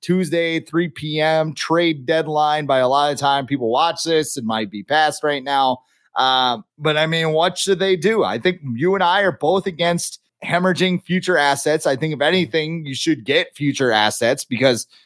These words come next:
this team might be D O A here from now on. Not that they're go-, ever going to say that publicly, but I think they would have an idea. Um, like, we, we, you kinda mentioned it earlier. You're trading Danielle Hunter. You're trading Jordan Hicks.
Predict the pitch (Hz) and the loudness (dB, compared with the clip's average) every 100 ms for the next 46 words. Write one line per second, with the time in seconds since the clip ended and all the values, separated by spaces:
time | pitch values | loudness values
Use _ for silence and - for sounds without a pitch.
0 | _ 127 123 160 151 143 139 147 139 143 | _ -6 -2 0 0 0 0 -2 -2 0
1 | 147 139 139 160 156 131 123 120 120 117 | 2 2 2 2 2 2 0 0 -2 0
2 | 110 107 113 139 143 127 127 113 135 131 | 2 2 0 0 0 2 0 0 -2 0
3 | 143 139 135 123 117 104 - 180 143 110 | 0 0 0 0 -2 -6 -2 0 2 2
4 | 110 - _ _ _ 185 180 139 120 120 | 0 -4 _ _ _ -4 0 0 0 -2
5 | 127 139 123 110 - _ - - - - | -2 0 0 0 -6 _ -12 -12 -14 -6
6 | 123 113 - - 135 185 135 117 113 110 | -4 -4 -8 -4 -2 0 0 0 -2 0
7 | 104 101 95 98 92 98 110 143 - 143 | -2 0 -4 -4 -4 -4 0 -2 -2 -2
8 | 143 143 139 143 123 _ - 143 139 180 | 0 0 -2 -6 -12 _ -2 -2 0 -2
9 | 139 151 165 151 240 254 185 131 143 147 | -2 -4 -2 -2 0 0 0 0 -2 -2
10 | 151 139 185 170 131 190 - 190 175 156 | -4 -2 0 0 0 -2 0 0 0 0
11 | 165 175 156 180 175 175 170 185 180 156 | 0 2 2 2 2 0 0 0 0 0
12 | 175 170 151 175 170 | -2 0 0 -2 -2